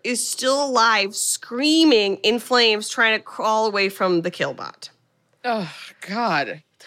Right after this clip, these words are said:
Speaker 1: Just then, the guys arrive, and Greg, Susie's boyfriend, is pa-, is screaming, horrified, panic. He screams, "You bastards!" And they open fire on the killbot. Again,
Speaker 2: It doesn't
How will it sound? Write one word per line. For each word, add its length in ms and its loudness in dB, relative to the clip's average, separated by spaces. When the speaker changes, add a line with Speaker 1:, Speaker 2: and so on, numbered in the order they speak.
Speaker 1:
Just 300 2
then, 160 4
the 60 2
guys 420 -2
arrive, 460 -4
and 160 0
Greg, 500 2
Susie's 340 -4
boyfriend, 500 0
is 260 -2
pa-, 200 -10
is 120 -2
screaming, 760 4
horrified, 600 2
panic. 320 0
He 80 -4
screams, 260 -4
"You 140 2
bastards!" 720 0
And 200 2
they 200 2
open 320 2
fire 320 2
on 80 2
the 80 0
killbot. 560 -4
Again, 460 2
Speaker 2:
It 60 -20
doesn't 400 -6